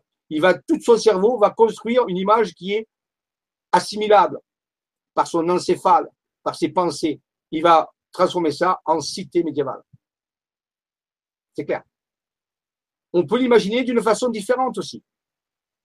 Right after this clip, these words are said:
Là, la technologie est beaucoup plus avancée. Vous voyez, là, il y a encore une différence ici. Mais même à notre époque, si vous arriviez à voir ces choses-là comme ça, qu'est-ce que vous diriez que c'est ?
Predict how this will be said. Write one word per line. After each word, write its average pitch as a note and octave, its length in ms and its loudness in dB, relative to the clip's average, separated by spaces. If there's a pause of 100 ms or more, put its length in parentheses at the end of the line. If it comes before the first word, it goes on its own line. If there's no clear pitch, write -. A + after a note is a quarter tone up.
(340)
Là, G3+ 280 6 (140)
la C#3 120 -4
technologie F3 520 0
est D#3+ 80 4
beaucoup G3 500 -4
plus A#3 200 -4
avancée. G#3 460 0 (1300)
Vous C3 80 -2
voyez, A3 180 0
là, B2+ 160 -6
il C#3 40 -2
y - 40 -2
a - 20 -2
encore A3 140 6
une G3+ 60 4
différence A3 420 -2
ici. - 180 -18 (1200)
Mais E3+ 140 4
même D4 180 4
à C#4+ 80 6
notre A#3+ 180 0
époque, A3 340 4
si C#3+ 160 -10
vous G3 140 -2
arriviez G#3 260 0
à G#3 100 4
voir G#3 200 0
ces F#3+ 120 -6
choses-là F#3 420 0
comme D3+ 180 -6
ça, C3 200 -10 (680)
qu'est-ce C4 200 4
que A3+ 60 -12
vous G#3 100 -8
diriez F3 240 0
que D3+ 120 -12
c'est ? - 200 -16